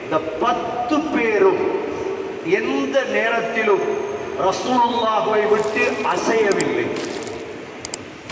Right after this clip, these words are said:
இதுல முக்கியமான ஒரு ஆள் தான் அப்துர் ரஹ்மான் இப்னு அவுஃப் ரலியல்லாஹு அன்ஹு. யாரு?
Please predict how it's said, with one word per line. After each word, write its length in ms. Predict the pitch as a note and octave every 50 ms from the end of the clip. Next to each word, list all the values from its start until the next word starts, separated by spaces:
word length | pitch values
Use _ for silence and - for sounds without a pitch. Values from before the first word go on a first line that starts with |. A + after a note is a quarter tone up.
| - - - - - D3
இதுல 260 | D#3 F3 G3 G3+ F#3
முக்கியமான 800 | F#3+ G3 G3+ G3+ - - - B3 A#3+ A3+ A3 G#3+ G#3 G3+ G3
ஒரு 140 | F#3+ F#3+ F#3+
ஆள் 240 | G3 G3 F#3+ F#3+ F#3+
தான் 240 | G3 G3 F3 E3+ - - - - - - - - - -
அப்துர் 340 | F3+ G3 - - - A3 G#3+
ரஹ்மான் 420 | G3+ G3+ - A3 G#3 G#3+ G#3+ G#3 G3+
இப்னு 180 | F#3 F#3+ F#3+
அவுஃப் 480 | F#3+ F3+ G3+ G#3 G#3+ G#3+ - G#3+ F#3+ F#3
ரலியல்லாஹு 680 | F#3+ F#3 F#3+ F#3+ F#3 F3 - F#3+ F#3+ F#3 E3+ D3 -
அன்ஹு. 920 | D3+ - - - - - - - - - - - - - - - - - -
யாரு? 320 | C#3+ D3 D#3 E3+ F#3 A3